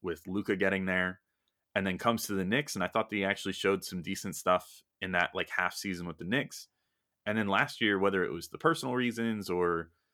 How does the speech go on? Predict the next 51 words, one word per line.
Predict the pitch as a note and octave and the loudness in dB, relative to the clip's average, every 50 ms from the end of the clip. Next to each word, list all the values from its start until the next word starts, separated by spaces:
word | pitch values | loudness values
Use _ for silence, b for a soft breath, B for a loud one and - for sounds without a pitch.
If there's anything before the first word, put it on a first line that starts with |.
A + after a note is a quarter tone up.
| _ _ _ _ _ _ _ _ | _ _ _ _ _ _ _ _
the | - - - - | -4 -4 -2 -2
injuries | B2+ D3+ D#3+ C3 B2+ B2 A#2+ A2+ G#2+ F#2+ E2+ F2 | 0 0 0 2 2 2 2 2 2 0 0 -2
or, | E2+ E2 E2 D#2+ - | -4 -4 -4 -6 -8
you | - F#2 F#2+ | -10 -8 -8
know, | F2 E2 | -6 -2
what | E2+ F#2 G2 G2+ | 2 2 2 4
have | G#2 G2+ A2 A2+ F#2+ | 4 4 4 2 2
you, | F#2 E2+ E2 | 0 -2 -2
there | E2 E2 | -2 -4
was | E2+ E2 | -4 -4
all | E2+ F2+ G#2+ | -2 0 0
kinds | G#2+ - G#2+ G#2 G2 F2+ | 0 2 2 0 0 0
of | E2+ | -4
things. | - F2+ F2+ E2+ E2 D#2 - | -6 -6 -6 -6 -8 -8 -6
But | - F2+ E2+ D#2 - _ - | -4 -4 -4 -4 -6 _ -6
I | G2+ | -4
mean, | F#2+ F#2 F2+ E2+ | -4 -4 -4 -6
he, | F2+ A2 A2 G2 - _ | -4 -6 -6 -6 -8 _
he | - G#2+ A2 | -4 -2 -2
looked, | F#2+ G2 F#2+ - _ _ _ _ _ _ _ _ _ - | 0 -2 -2 -4 _ _ _ _ _ _ _ _ _ -10
i-, | E2+ - - - | -8 -8 -6 -6
if | F#2+ G2+ - - - | -6 -6 -6 -6 -4
he | D3 C#3+ | -4 -4
puts | C3+ - D3+ C#3 - C3+ | -2 0 0 2 4 4
up | A#2+ - | 4 4
another | A#2+ G#2+ A2 G#2+ G2+ | 4 2 4 4 6
year | G2 G2 F#2+ | 6 6 6
like | F#2 F2+ - | 6 4 4
that | F#2+ F#2 F2 - | 4 4 4 4
this | G2 F#2+ - - | 0 -4 -2 -2
year, | F2+ | -2
he's | D#2+ F2+ E2+ D#2 | -2 -4 -4 -4
not | F2+ F2 F2 - | -4 -4 -4 -4
gonna | F#2 E2+ | -6 -6
be | E2 E2 | -6 -6
in | D#2+ | -6
the | E2 E2 | -6 -6
N | E2+ E2 E2 | -6 -6 -4
B | E2+ E2+ | -4 -2
A | E2+ E2+ D#2+ - - - _ _ _ | -2 -2 -4 -6 -12 -20 _ _ _
for | - - F#2 E2+ - | -8 -4 -4 -2 -2
his | F#2 E2 - | -4 -4 -4
second | - - - - D#2+ | -4 -6 -6 -6 -6
contract, | - E2+ E2 D#2+ - - - - - _ - | -6 -4 -4 -4 -6 -6 -8 -8 -10 _ -10
like, | - - - | -10 -10 -8
period. | - - F2 E2 F2 E2+ E2+ - | -6 -4 -4 -2 -4 -6 -4 -4
I, | - F2 F2 E2+ - _ - | -2 -2 -2 -4 -8 _ -4
I | F2 F2+ | -4 -4
really | F2+ F2 F2+ F2 E2 D#2+ | -2 -2 -4 -4 -4 -6
think | - - F2+ E2+ - | -6 -8 -10 -8 -8
that. | E2 E2 - | -8 -8 -8